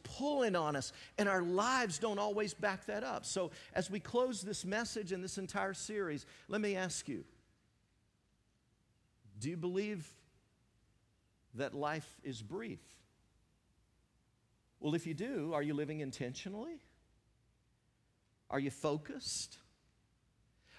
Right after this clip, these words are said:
Are you sacrificing and serving for others? Are you being generous with your resources so you can make a difference? Do you believe in hell? That's the second topic we dealt with.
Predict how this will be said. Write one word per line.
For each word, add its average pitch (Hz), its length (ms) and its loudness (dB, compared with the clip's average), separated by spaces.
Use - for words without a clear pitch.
Are 190 100 8
you 180 120 4
sacrificing 214 1080 4
and 160 120 0
serving 214 840 2
for 143 160 2
others? 247 640 -2
Are 135 60 2
you 143 120 2
being 151 280 0
generous 165 520 -2
with 139 180 -6
your 123 100 0
resources 175 720 -2
so - 120 -4
you 120 100 -2
can 120 160 -6
make 123 180 -4
a 123 60 -2
difference? 285 720 -10
Do 151 60 2
you 202 60 4
believe 175 260 6
in 202 100 2
hell? 302 400 4
That's 160 220 2
the 156 100 -2
second 151 380 0
topic 147 420 0
we 156 100 0
dealt 170 300 2
with. 214 240 -2